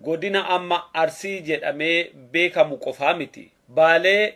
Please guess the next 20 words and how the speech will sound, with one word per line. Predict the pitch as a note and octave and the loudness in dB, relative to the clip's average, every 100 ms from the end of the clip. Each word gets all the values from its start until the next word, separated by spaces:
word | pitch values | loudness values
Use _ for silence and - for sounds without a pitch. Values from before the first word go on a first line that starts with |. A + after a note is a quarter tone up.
| _ _ _ | _ _ _
Shawaa | - F3+ F3+ F#3+ F#3+ | -12 0 4 6 4
Kibba | - F3 F3+ F3+ | -2 0 4 6
Ba'aa | F3+ F3 D3 | 6 6 4
fi | C3+ F3+ G3 G#3 _ _ F#3+ | 2 -4 -10 -12 _ _ 0
haga | G#3 G#3 | 2 4
daangaa | D#3+ E3+ E3 D#3+ D#3+ D#3+ D#3+ - | 4 2 2 -2 2 2 0 -8
uummatoota | D3 D3+ C#3+ C3+ D3 C#3 C3+ | -8 -8 -6 -6 -6 -10 -12
kibbaatti | - A2+ B2+ E3 - G#3 G3 _ - | -18 -4 -2 -2 -6 -16 -18 _ 2
gad | D#3 B2+ | 2 4
bal'atee | C3+ - A#2+ - B2+ | -2 -2 -8 -10 -12
jira. | B2 A#2 - _ - | -8 -8 -10 _ 4
Lafa | F#3 A3 A#3+ | 6 6 6
Arsii | G#3+ G#3+ - F#3+ F3+ | 4 4 -8 -8 -8
kan | - D3+ D#3 | 0 0 2
jedhamu | G#3 F3+ D3+ D#4 B3+ _ _ | 0 0 -2 -4 -6 _ _
gara | C3+ B2+ G#3 A#3+ A#3 - | -2 8 8 8 2 -6
kibbaatiif | G#3 E3 D#3+ G3 G3 E3 D#3+ G#3+ - _ | -8 2 8 10 8 4 -6 -6 -18 _
bahaatti | A#2 E3+ F3+ G#3+ G#3 F#3+ C#4+ _ _ - | -4 0 6 4 4 -8 -10 _ _ 2
haga | G#3 A#3 | 4 4
Sidaamaatti | - G3+ E3 D#3 D3+ E3+ F#3+ - C#4 | 0 2 6 6 4 0 0 -4 -10